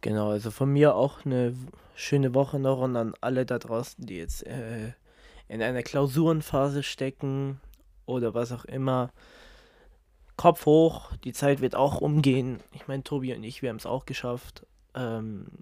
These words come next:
einfach weitermachen, nicht aufgeben und ihr werdet es schaffen. Vergesst am Mittwoch nicht meinen Song und wir hören uns nächste Woche wieder.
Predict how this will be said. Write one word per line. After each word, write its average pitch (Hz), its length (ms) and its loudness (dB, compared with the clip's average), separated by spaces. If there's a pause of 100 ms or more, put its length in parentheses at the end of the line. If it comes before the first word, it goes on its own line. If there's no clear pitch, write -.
(1040)
einfach 139 320 -4
weitermachen, 113 520 -6
nicht 117 200 -10
aufgeben 110 500 -10 (680)
und 120 100 -4
ihr 110 100 -2
werdet 113 280 0
es 104 100 -6
schaffen. 104 420 -8 (480)
Vergesst 160 460 0
am 156 140 4
Mittwoch 151 300 -2
nicht 156 180 -6
meinen 127 140 -6
Song 156 360 2 (420)
und 139 100 -8
wir 127 120 0
hören 135 140 -2
uns 127 140 -6
nächste 127 280 -4
Woche 127 260 0
wieder. 120 400 0